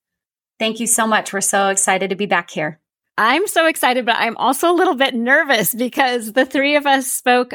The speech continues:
Speaker 2: about doing this episode on ayahuasca, and we're turning the tables today. So Brianna and Alicia are gonna be interviewing me,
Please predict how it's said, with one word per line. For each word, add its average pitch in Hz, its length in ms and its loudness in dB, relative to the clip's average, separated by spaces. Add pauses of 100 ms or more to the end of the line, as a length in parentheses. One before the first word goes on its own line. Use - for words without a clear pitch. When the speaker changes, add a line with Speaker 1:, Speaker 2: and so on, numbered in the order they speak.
Speaker 2:
about 208 460 0 (360)
doing 254 220 -2
this 233 160 -2
episode 226 480 0
on 208 160 -2
ayahuasca, 208 880 0
and 190 440 -2 (340)
we're 214 100 0
turning 294 340 2
the 247 80 4
tables 277 460 2
today. 190 380 0
So 208 240 0
Brianna 226 520 2
and 208 280 0
Alicia 226 420 0
are 202 140 0
gonna 202 180 0
be 196 280 0
interviewing 190 920 -2
me, 240 500 4